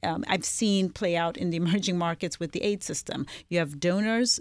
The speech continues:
that continue to give money even though these countries are not doing what they said they were going to do. Um, but, you know, they will, it will get to the, such an extent that the donors are even willing to pay the countries to repay the debt.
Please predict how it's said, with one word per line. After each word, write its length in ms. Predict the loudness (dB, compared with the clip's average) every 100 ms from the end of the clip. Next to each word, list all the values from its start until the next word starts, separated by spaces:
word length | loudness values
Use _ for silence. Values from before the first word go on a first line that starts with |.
| -2
that 280 | -2 -2 -2
continue 320 | -2 0 0
to 120 | 2
give 180 | 0 2
money 320 | 2 2 0
even 260 | -2 -2 0
though 120 | 0
these 200 | 0 -4
countries 420 | -2 -4 -2 -4
are 80 | -2
not 260 | 0 0 0
doing 140 | 0
what 140 | 0 -2
they 80 |
said 180 | -4 -2
they 80 | -2
were 80 | -2
going 220 | 0 0
to 100 | -2
do. 280 | -2 -2 -4 -10 -12 -2
Um, 240 | 2 2
but, 260 | 2 -2 -2
you 140 | 0 2
know, 180 | 2
they 80 | 2
will, 200 | 2 0 -4
it 160 | -4 -2
will 100 | 0
get 160 | 0 0
to 80 | -4
the, 60 |
such 300 | 0 0 0
an 80 | -2
extent 420 | -2 -2 -2 0
that 160 | -4 -8 _
the 180 | -4 -4
donors 400 | 0 2 2 2
are 40 |
even 260 | 0 0 0
willing 260 | 0 0 -2
to 120 | -6
pay 440 | -8 0 6 6
the 100 | 6
countries 500 | 0 -2 -2 -4 -6 -10 -16 0
to 140 | 2
repay 400 | 4 0 4 2
the 100 | 2
debt. 400 | 2 2 0 -8